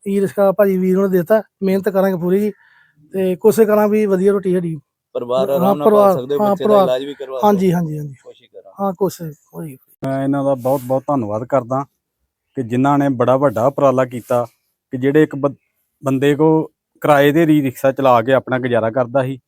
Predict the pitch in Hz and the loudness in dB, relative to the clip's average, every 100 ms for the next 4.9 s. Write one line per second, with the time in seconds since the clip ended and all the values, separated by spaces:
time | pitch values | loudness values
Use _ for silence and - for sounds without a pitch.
0 | - 135 131 131 131 120 120 147 131 113 | -4 -4 -2 -4 -4 -4 -2 -2 -2 -4
1 | 120 117 - _ _ _ _ 107 131 131 | -6 -10 -16 _ _ _ _ -2 0 2
2 | 135 143 139 131 143 143 135 135 135 127 | 2 2 2 0 0 0 0 0 -2 -4
3 | 127 131 120 107 113 110 107 107 107 - | -2 -2 -2 -4 -4 -6 -12 -18 -20 -8
4 | 117 120 113 - 117 117 _ _ | -6 -4 -6 -4 -6 -6 _ _